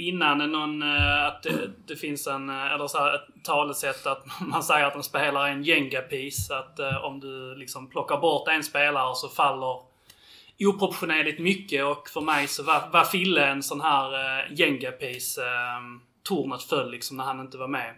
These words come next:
Eh, jag tyckte att han, ehm, var väldigt bra, ehm, eh, framförallt defensivt, eh, på ett sätt som imponerade, och sen så är det såklart att, ehm,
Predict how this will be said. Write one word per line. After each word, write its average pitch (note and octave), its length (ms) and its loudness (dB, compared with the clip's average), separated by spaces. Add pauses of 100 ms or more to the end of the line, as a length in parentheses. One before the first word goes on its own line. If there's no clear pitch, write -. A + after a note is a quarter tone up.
(140)
Eh, A#2+ 580 -10
jag - 100 -10
tyckte D3 280 -6
att C3+ 100 -8
han, B2+ 320 -8
ehm, A#2+ 360 -12 (600)
var D3+ 400 6
väldigt E3 320 2
bra, C3+ 420 4 (120)
ehm, C3 80 -12 (1080)
eh, G2+ 500 -16 (120)
framförallt A3 400 4
defensivt, B2 840 -6
eh, B2+ 380 -10
på - 80 -4
ett E3+ 80 -8
sätt C3+ 200 -4
som C3+ 120 -10
imponerade, B2 640 -8 (160)
och - 180 -16
sen B2 180 -10
så B2+ 120 -8
är B2 60 -4
det B2 80 -10
såklart A#2 460 -10
att, - 300 -16
ehm, A#2+ 360 -14